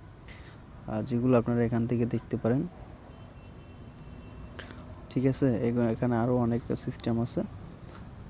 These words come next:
এই যে দেখুন, এই যে আমার যে কয়টা টেক্সট বার ওপেন করা আছে সব কয়টা এখানে শো করছে এবং এখান থেকে, আহ, এখান থেকে দেখুন এটা কিন্তু আমি already, আহ, এই যে দেখুন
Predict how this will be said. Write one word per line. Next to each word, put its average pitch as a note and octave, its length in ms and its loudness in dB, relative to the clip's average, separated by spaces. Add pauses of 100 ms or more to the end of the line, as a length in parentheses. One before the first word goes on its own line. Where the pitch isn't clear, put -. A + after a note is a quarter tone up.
(140)
এই B2 60 2
যে A#2+ 60 6
দেখুন, B2+ 300 2 (720)
এই A#2 180 2
যে C3+ 160 2
আমার B2 400 4
যে B2+ 140 2
কয়টা B2 240 6
টেক্সট B2 200 6
বার A#2+ 180 6
ওপেন C3 280 4
করা A#2+ 160 6
আছে C3 140 4
সব B2+ 160 2 (100)
কয়টা A2+ 160 4
এখানে A#2 240 2
শো - 220 -2
করছে - 300 0 (800)
এবং A#2 280 4
এখান B2+ 300 2
থেকে, C#3 260 2
আহ, B2 1040 -2 (2250)
এখান C#3+ 220 4
থেকে D3+ 160 10
দেখুন C#3+ 260 8
এটা C3 220 6
কিন্তু C3+ 240 4
আমি B2+ 260 6
already, B2 680 6
আহ, A2 380 4
এই A#2 100 4
যে A#2 60 4
দেখুন A#2+ 300 2